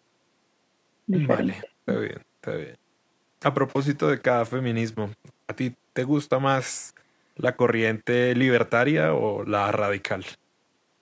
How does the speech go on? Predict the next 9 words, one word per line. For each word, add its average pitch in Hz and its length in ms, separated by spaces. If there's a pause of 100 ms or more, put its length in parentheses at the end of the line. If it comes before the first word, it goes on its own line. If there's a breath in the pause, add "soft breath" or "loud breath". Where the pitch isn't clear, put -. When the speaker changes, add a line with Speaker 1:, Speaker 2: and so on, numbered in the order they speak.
(1300 loud breath)
Speaker 2:
Pues 214 120
la 208 100
verdad, 208 260
yo 190 380 (140)
rechazo 196 440
mucho 180 400
el 175 180
feminismo 180 540
liberal, 165 800